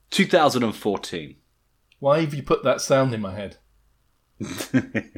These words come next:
Speaker 1: It's quickly becoming the most popular YouTube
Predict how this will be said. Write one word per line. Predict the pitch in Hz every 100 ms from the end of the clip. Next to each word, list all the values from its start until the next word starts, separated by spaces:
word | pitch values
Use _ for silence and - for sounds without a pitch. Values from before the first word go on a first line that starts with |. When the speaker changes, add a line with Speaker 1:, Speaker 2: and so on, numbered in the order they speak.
| - - 85 - - _ 95 - 95 - _ _ _ _ - - _ _ _ _ _ _ - 185
Speaker 1:
It's | 143 -
quickly | - 196 180
becoming | 151 139 147 123 98 98
the | 117 104 98
most | 98 90 87 -
popular | - 92 - 90
YouTube | 85 87 87 - 87 78